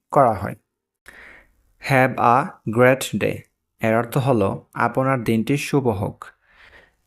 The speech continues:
বিদায়ের সময় বা কাউকে শুভকামনা জানানোর জন্য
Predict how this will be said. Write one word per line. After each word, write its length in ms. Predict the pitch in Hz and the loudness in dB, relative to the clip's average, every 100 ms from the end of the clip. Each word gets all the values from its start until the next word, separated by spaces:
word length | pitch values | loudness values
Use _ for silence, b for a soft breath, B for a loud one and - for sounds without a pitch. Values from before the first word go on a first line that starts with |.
| - | -6
বিদায়ের 420 | 110 123 135 147 | -2 2 2 2
সময় 520 | 147 135 110 98 110 | 0 -2 0 0 -2
বা 200 | 123 113 | -2 -4
কাউকে 440 | 107 113 107 107 117 | -2 -2 -2 -4 -6
শুভকামনা 800 | - 127 127 131 131 113 104 101 | -2 -2 0 0 -2 0 0 -2
জানানোর 400 | 104 104 107 107 | -2 -2 -2 -2
জন্য 500 | 110 107 127 190 | -2 0 -2 -4